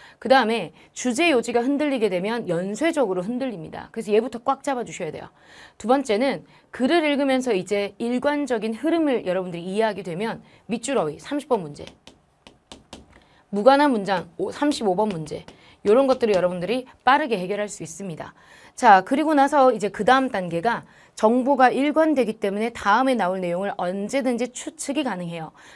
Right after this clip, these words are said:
그게 바로 빈칸 추론인데 아까도 보셨죠? 왜 칠십팔 퍼센트의 오답을 가지고 있을까?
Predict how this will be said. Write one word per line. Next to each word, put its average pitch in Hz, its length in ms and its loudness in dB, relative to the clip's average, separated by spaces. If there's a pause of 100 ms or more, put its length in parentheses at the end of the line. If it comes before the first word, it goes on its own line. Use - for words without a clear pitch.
그게 240 220 0
바로 254 200 6
빈칸 226 400 -6
추론인데 196 640 -4 (320)
아까도 247 380 2
보셨죠? 214 580 -2
왜 208 180 4
칠십팔 320 480 -2
퍼센트의 302 420 -2
오답을 214 420 0
가지고 185 360 -8
있을까? 170 600 -6